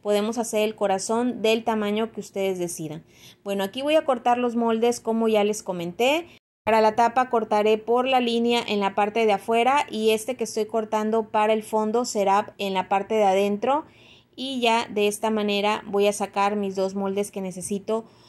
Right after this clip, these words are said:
para armar la caja. Aquí les voy a escribir de todos modos fondo y tapa. Yo primero los voy a cortar en este cartón reciclado de una caja, es un cartón grueso.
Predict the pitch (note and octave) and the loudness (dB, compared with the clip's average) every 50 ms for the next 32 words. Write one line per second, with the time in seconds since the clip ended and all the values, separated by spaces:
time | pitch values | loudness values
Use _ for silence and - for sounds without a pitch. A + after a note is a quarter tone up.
0 | _ _ _ - A3 A3+ A3+ A#3 A3+ A3 G#3+ G#3 G#3 G3+ G3+ G3+ G3+ - G3 G3 | _ _ _ -2 0 2 4 2 2 2 0 0 2 2 0 0 0 0 0 -2
1 | G3 - - B3 C4 C#4+ - - - F#3+ - - G#3 G#3 G#3 G#3 G3+ G3 G3+ G3+ | -2 0 0 -2 -2 -2 -4 -6 -8 -10 -6 -6 -4 -2 -2 -2 -2 0 0 2
2 | G#3 G#3 G3+ - - G3+ G3 G3 G3 F#3+ G3+ G3+ G3 - G3+ G3 G3 F#3+ F#3+ F#3+ | 2 0 -2 -4 -8 -6 -2 -2 -2 0 -2 -2 -2 -2 -2 -2 -2 -2 -4 -4
3 | F#3+ F#3+ F#3+ F#3+ G3 F#3+ - - - _ - _ _ _ _ _ - G#3 G3+ G3+ | -4 -4 -2 -2 -4 -4 -6 -12 -16 _ -20 _ _ _ _ _ -4 -2 -2 0
4 | G3+ G3 G3 G3+ G3 - G3+ G3+ G3+ G3+ - B3 C4 D4 D4+ - - _ _ _ | 2 2 0 0 0 -2 0 0 0 0 0 -2 -2 -2 -4 -6 -14 _ _ _
5 | _ - A#3 G#3+ C4+ D4 C#4+ D#4 E4 E4 D#4+ D4+ D4 D4 D4+ D4+ C#4 B3 A#3+ B3 | _ -14 -2 2 2 2 4 2 2 2 2 4 4 4 6 4 4 4 2 2
6 | B3 B3+ C4 C4 B3+ A#3 A3 G#3+ - A3+ A3+ A3+ A#3 - - A3 A3 A3 A3 A3 | 2 2 2 2 0 0 0 2 2 4 4 4 2 -2 -4 -4 -2 -2 -2 -2
7 | - - C4 B3+ - A3 G#3 G#3 - A3 A3 G#3 A3+ A#3 A3+ - G#3 G3+ G#3 G#3 | -2 -4 -4 -2 0 -2 -2 0 0 0 0 2 0 0 -2 -4 -4 -2 0 2
8 | G3+ G3+ G#3+ A3 A3 G#3 G3 G3 G3+ G#3 G#3+ G#3+ G#3+ - G3+ G3 F#3+ - A#3 A#3+ | 4 4 4 4 4 2 2 0 0 -2 -2 -2 0 0 0 0 0 0 0 0
9 | B3+ - - G#3+ G#3+ - A#3 A3+ - G#3+ G3+ G3+ - G#3+ G#3 G#3 G3+ G3+ G#3 G#3 | 0 0 0 -2 -2 -2 -4 -2 -2 -2 -2 -2 -2 -2 -2 0 0 2 2 2
10 | G3+ - - B3+ C4 C4+ | 2 2 0 0 0 -2